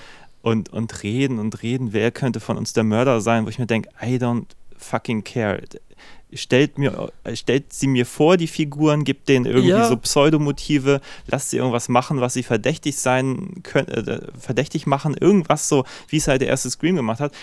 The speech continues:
Speaker 1: Und das passiert alles gar nicht. Und stattdessen stehen die immer zusammen und reden und wer von uns könnte es sein? Ich denke mir, es interessiert mich null und es funktioniert nicht für mich so. Und das finde ich halt super schade. Und ja, es ist, es,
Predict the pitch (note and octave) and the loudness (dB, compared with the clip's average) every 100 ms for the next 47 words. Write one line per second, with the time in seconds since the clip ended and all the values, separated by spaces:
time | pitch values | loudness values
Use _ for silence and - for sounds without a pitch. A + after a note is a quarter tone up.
0 | - - C3+ C#3 C#3+ - - A#2+ A#2+ - | -14 -2 -2 2 0 2 2 2 0 2
1 | B2+ D#3+ C3 C#3+ - - - B2 C#3 A#2+ | 4 4 2 -2 -6 -20 -14 -4 -2 0
2 | C3 C3+ A2+ - - - D3 D#3+ - C#3 | 0 -2 -4 -6 -8 0 4 4 2 0
3 | - A#2+ A2+ A#2+ D3+ B2+ A#2+ B2+ C3+ D3 | 0 -2 2 2 2 0 -2 0 0 0
4 | B2+ A#2 C3 - B2 C3 - B2+ A#2 - | -2 0 0 0 -4 -4 -2 -4 -4 -2
5 | B2 D3 C3+ B2+ C#3 A2 C3+ - - - | 0 0 -2 -4 -4 -6 -6 -8 -10 -4
6 | D3 - C#3 D3+ C#3+ C3+ - C#3 F3+ F#3+ | -4 -2 -2 -2 -2 -4 0 4 6 6
7 | C3 C3 - C#3 - C3 D#3+ A#3 - A2+ | 2 -2 -2 -2 0 2 2 0 -2 0
8 | A2+ - - G#2 G2 F#2+ - G#2+ F#2 - | 2 0 -2 0 0 -2 -4 -6 -6 -8
9 | - - - G#2+ B2+ - C#3 B2 C3 A#2 | -18 -20 -8 -2 -2 -2 -4 -2 -2 -4
10 | B2 D3+ - C#3+ - A#2+ B2 A#2+ C#3+ - | -4 -4 2 2 2 2 4 4 0 -6
11 | - - _ - B2 B2 A2 _ - - | -20 -20 _ -2 0 0 -4 _ -18 -16
12 | - - G2 A#2 - G2+ - - - - | -14 -8 0 0 0 -4 -6 -12 -14 -10
13 | G#2+ | -10